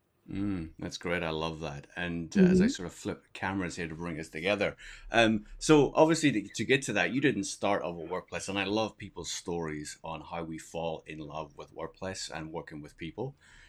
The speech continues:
Speaker 1: So, you know, your journey's been kind of similar to mine, finance background. So why don't you tell the folks about how you got here and some of the roles you've had in your previous life?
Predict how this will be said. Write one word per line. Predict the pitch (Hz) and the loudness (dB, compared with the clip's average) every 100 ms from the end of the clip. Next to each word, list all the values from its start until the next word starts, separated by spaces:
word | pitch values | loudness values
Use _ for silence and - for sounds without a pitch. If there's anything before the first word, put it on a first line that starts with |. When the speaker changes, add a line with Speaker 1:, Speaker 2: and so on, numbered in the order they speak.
| _ | _
Speaker 1:
So, | - 117 113 107 107 | -4 0 2 2 2
you | |
know, | 110 | 2
your | 104 117 | 2 2
journey's | 104 113 107 | 0 2 2
been | 104 101 | 0 -2
kind | 104 113 | -2 -4
of | 123 | -2
similar | 131 123 | -4 -2
to | 127 | 0
mine, | 113 107 | 0 0
finance | 107 - 101 110 - | -2 -2 -2 -2 -4
background. | 90 87 101 104 | -4 -4 -4 -6
So | 104 | -6
why | 110 | -6
don't | 131 | -6
you | |
tell | 113 120 | -4 -4
the | |
folks | 107 113 101 | -2 -4 -4
about | 101 90 | -6 -6
how | 101 | -4
you | 110 110 | -4 -4
got | 90 107 107 | 2 2 2
here | 98 78 78 | -2 -4 -8
and | 82 | -12
some | - 87 | -12 -10
of | |
the | 87 | -10
roles | 85 87 82 | -10 -10 -10
you've | 85 | -10
had | 82 80 | -8 -8
in | 76 | -10
your | 76 | -14
previous | 87 76 73 | -14 -14 -16
life? | 78 85 | -18 -20